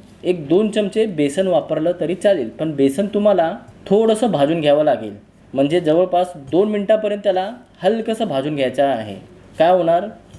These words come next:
त्याचा कच्चा वास निघून जाणार आणि चवीलाही एकदम चांगलं तर होणारच, शिवाय ह्याची बाइंडिंगसुद्धा एकदम मिळून येते, म्हणजे ही एकदम अशी बाइंडिंग येणार, पाहू शकता. आणि अशी बाइंडिंग येत नसेल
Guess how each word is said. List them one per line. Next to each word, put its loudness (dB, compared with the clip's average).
त्याचा 2
कच्चा 0
वास 0
निघून -4
जाणार 0
आणि 0
चवीलाही 0
एकदम -2
चांगलं -2
तर 0
होणारच, 2
शिवाय 2
ह्याची 0
बाइंडिंगसुद्धा -2
एकदम -2
मिळून 0
येते, -6
म्हणजे 2
ही -2
एकदम 2
अशी 0
बाइंडिंग 0
येणार, -10
पाहू 0
शकता. -6
आणि 0
अशी 2
बाइंडिंग 2
येत 2
नसेल -2